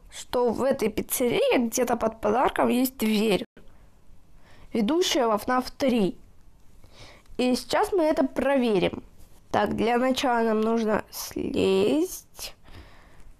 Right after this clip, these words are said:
И просто будем смотреть все подарки. Так, где здесь подарки? Начнем с этого.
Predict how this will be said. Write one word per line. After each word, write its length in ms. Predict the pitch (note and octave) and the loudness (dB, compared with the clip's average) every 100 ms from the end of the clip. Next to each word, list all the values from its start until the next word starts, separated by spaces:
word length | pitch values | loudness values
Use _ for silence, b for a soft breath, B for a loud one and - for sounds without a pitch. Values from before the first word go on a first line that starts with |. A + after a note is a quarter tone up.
| - - - - | -20 -20 -18 -4
И 340 | D#4+ F4 E4+ D4 | 0 2 0 0
просто 400 | C#4 D#4+ D#4 C#4 | 0 0 0 0
будем 380 | A#3+ B3 C4+ A#3+ _ _ G#3 - | 0 0 0 0 _ _ -8 -4
смотреть 460 | A3+ A3+ B3+ C#4 B3+ | -4 -2 0 -2 -2
все 180 | - | -4
подарки. 500 | A#3+ G#3+ G3+ - - - - B B - - | -2 0 0 -2 -8 -12 -14 B B -16 -12
Так, 380 | E4+ - - - B B | -12 -12 -16 -16 B B
где 300 | - - A3 | -10 -2 0
здесь 340 | G#3+ G#3+ G#3+ - | 2 0 -2 -4
подарки? 800 | - A3+ A#3 A3 A3 - A3 A3+ - - b b b b b - - b b - - - - - - - - | -4 -2 0 0 -2 -4 -4 -4 -12 -20 b b b b b -20 -20 b b -20 -20 -20 -20 -20 -16 -16 -8
Начнем 420 | - - - A#3 | -6 -4 -2 -2
с 100 | A3+ | -2
этого. 360 | G#3+ C4 C#4 | -4 -2 -2